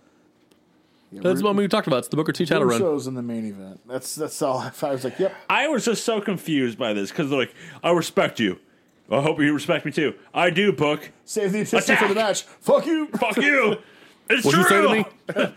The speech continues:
Speaker 3: <laughs> It's
Speaker 1: "I'm
Speaker 3: true.
Speaker 1: coming for you."
Speaker 3: It's true.
Speaker 2: "Sting, I'm coming for you."
Speaker 3: I was so
Speaker 1: Somewhere Mysterio is like, "Not again."
Speaker 3: Then, so yeah, uh, Booker and, uh, Sting are now bitter enemies.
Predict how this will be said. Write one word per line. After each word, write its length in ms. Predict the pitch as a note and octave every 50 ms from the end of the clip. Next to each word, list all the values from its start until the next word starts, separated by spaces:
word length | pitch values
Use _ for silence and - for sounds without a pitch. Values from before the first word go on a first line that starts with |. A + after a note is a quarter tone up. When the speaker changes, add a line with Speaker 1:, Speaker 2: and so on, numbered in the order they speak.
| -
Speaker 3:
<laughs> 140 | - - -
It's 180 | A3 C4+ B3+ C#4+
Speaker 1:
"I'm 60 | D4
Speaker 3:
true. 120 | - E4+ D#4+ F4+ D4+
Speaker 1:
coming 40 | C4+
for 40 | D#4
you." 460 | C#4 D#4 E4 E4+ E4+ E4 D#4+ C4 - - - - - - - - A3+ G#3 - - _ - -
Speaker 3:
It's 160 | C3 B2+ -
true. 160 | - - D3+
Speaker 2:
"Sting, 220 | C3+ C4 D#4+ C4+
I'm 60 | F#3 -
coming 220 | - B3+ C#4+ A#3+
for 100 | - -
you." 240 | A#3 F4+ E4+ A3 - - _ _ - - - _ _ _ _ _ _ _ _ _ _ _ _ _ _ _ _ _ _ _ _ _ _ - - - - - _ _ _ - - - - - D#3 E3 D#3+ - - - -
Speaker 3:
I 100 | - C3
was 120 | C#3 - G#3+
so 60 | F#3+
Speaker 1:
Somewhere 340 | E3 E3 F3+ F3+ F3+ F3+ F3+
Mysterio 520 | - - - - - A3+ G#3+ F#3 E3 F3
is 120 | F#3+ E3+
like, 100 | F#3+ F3+
"Not 320 | G3+ D4 D#4 C#4+ C#4+ C#4 C4
again." 400 | B3 C4+ C#4 C4 B3+ B3 - - - - - - - _ _ _ - _ - - -
Speaker 3:
Then, 580 | B2+ D#3+ G3 A3+ B3+ C4 A#3+ G#3 F#3+ D#3+ - - - - _ _
so 160 | - A3 A3
yeah, 180 | A3+ A3+ G3 F3
uh, 260 | D3+ E3+ F3 E3+ E3
Booker 480 | D3+ C#3+ F#3+ G3+ G#3 G#3 A3 G3+ G3 G3
and, 260 | F#3+ F3+ F3 E3+ E3
uh, 300 | D#3+ D#3+ D#3 D#3 D3 C#3+ - - - _ _ _ _ _ - - - - - - -
Sting 300 | - - - G3+ G3 G3 G3+
are 40 | G3
now 180 | F#3 F3+ F3+
bitter 440 | D#3 A#2 G2+ G2 E3 F#3 G#3 G3+ F#3+
enemies. 480 | F#3+ F#3+ F#3 E3+ D#3 D3+ D#3+ D#3+ -